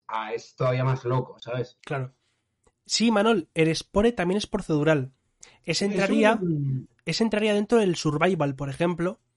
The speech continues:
Speaker 1: De hecho, es que si no hubiese salido No Man's Sky, seguramente ahora como buen ejemplo estaríamos hablando más del Spore, fíjate.
Speaker 2: Mm. Sí, porque
Speaker 1: Es
Speaker 2: al final
Speaker 1: posible.
Speaker 2: el Spore, eh, crea de manera procedural tanto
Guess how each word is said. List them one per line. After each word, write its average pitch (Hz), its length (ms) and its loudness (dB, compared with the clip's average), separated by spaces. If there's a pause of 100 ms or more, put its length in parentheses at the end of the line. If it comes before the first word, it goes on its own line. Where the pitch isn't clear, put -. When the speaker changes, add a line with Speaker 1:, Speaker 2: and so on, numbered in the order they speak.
(200)
Speaker 1:
De 143 160 -2
hecho, 196 160 -2
es 196 80 -2
que 214 80 -2
si 156 160 0
no 156 120 4
hubiese 190 240 2
salido 196 260 -2
No 185 100 -4
Man's 180 280 -2
Sky, 170 300 -2
seguramente 160 480 0
ahora 175 160 -2
como 143 240 0
buen 151 160 0
ejemplo 165 340 -4
estaríamos 139 600 -6
hablando 131 320 -2
más 131 180 -2
del 110 160 -6
Spore, - 360 -8
fíjate. 123 400 -8
Speaker 2:
Mm. 196 300 0 (760)
Sí, 208 120 4
porque 208 160 0
Speaker 1:
Es - 20 2
Speaker 2:
al 147 60 0
final 165 280 4
Speaker 1:
posible. 131 120 -6 (100)
Speaker 2:
el 151 200 -2
Spore, 190 440 -2 (340)
eh, 139 220 -6
crea 170 180 4
de 156 100 4
manera 143 280 0
procedural 165 600 0 (680)
tanto 131 960 -2